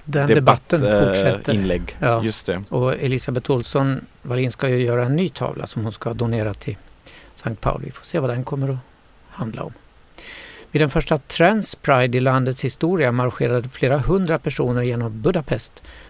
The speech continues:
Speaker 1: med krav på att regeringen skulle tillåta dem att byta namn och könstillhörighet. En ny lagstiftning skulle ha varit på plats redan tjugohundraarton men har hela tiden skjutits upp av regeringen Orbán. En av talarna under Pride-firandet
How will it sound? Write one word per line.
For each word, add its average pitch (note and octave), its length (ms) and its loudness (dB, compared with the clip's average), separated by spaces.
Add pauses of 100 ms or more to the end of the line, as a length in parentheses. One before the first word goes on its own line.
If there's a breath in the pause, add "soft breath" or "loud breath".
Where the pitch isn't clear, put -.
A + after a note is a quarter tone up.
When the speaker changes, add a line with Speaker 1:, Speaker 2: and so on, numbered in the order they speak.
Speaker 1:
med C#3 160 0
krav C3+ 220 4
på C3 140 -2
att B2+ 200 -2
regeringen C3 440 2
skulle B2 260 -2
tillåta C3 560 -2
dem A#2 180 0
att - 180 -8
byta A#2+ 280 -4
namn B2 300 -2
och - 80 -10
könstillhörighet. A#2+ 1080 -6 (480 loud breath)
En C3+ 180 2
ny C#3+ 160 4
lagstiftning D3 720 0
skulle C#3+ 340 0
ha G#3 80 2
varit F#3+ 180 0
på E3 80 -8
plats - 360 -4
redan A#2+ 280 2
tjugohundraarton B2 960 0
men B2+ 200 0
har A2+ 160 -2
hela B2+ 260 0
tiden B2+ 360 0
skjutits C#3 420 -2
upp B2+ 200 0 (120)
av A#2+ 200 -2
regeringen A2+ 460 -2
Orbán. A#2 420 -6 (640 loud breath)
En C3+ 220 4
av C#3 80 4
talarna D3+ 500 4
under C#3+ 160 2
Pride-firandet B2 1040 0